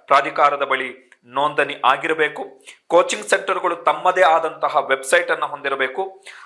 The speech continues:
ಆ ವೆಬ್ಸೈಟ್‌ನಲ್ಲಿ ಪಾಠ ಮಾಡುವಂತಹ ಶಿಕ್ಷಕರ ವಿದ್ಯಾರ್ಹತೆ, ಪಠ್ಯಕ್ರಮ, ಯಾವೆಲ್ಲ ಸಬ್ಜೆಕ್ಟ್ ಅನ್ನ ಕವರ್ ಮಾಡ್ತಿದೀವಿ ಅಂತ ಹೇಳಿ, ಜೊತೆಗೆ ಆ ಪಠ್ಯಕ್ರಮವನ್ನ ಪೂರ್ಣಗೊಳಿಸುವಂತಹ ಅವಧಿ.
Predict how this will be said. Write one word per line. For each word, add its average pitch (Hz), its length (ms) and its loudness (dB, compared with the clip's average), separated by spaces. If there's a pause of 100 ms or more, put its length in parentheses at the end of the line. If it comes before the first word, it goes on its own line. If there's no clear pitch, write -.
ಆ 139 120 6
ವೆಬ್ಸೈಟ್‌ನಲ್ಲಿ 139 920 -2 (400)
ಪಾಠ 160 280 6
ಮಾಡುವಂತಹ 160 840 0
ಶಿಕ್ಷಕರ 143 440 -2
ವಿದ್ಯಾರ್ಹತೆ, 156 960 0 (580)
ಪಠ್ಯಕ್ರಮ, 147 1000 2
ಯಾವೆಲ್ಲ 143 420 0
ಸಬ್ಜೆಕ್ಟ್ 147 460 -8
ಅನ್ನ 135 120 -4
ಕವರ್ 131 280 0
ಮಾಡ್ತಿದೀವಿ 127 520 -4
ಅಂತ 117 180 -8
ಹೇಳಿ, 160 580 -4
ಜೊತೆಗೆ 147 320 0
ಆ 135 160 0
ಪಠ್ಯಕ್ರಮವನ್ನ 160 920 0
ಪೂರ್ಣಗೊಳಿಸುವಂತಹ 143 1080 -2
ಅವಧಿ. 143 680 0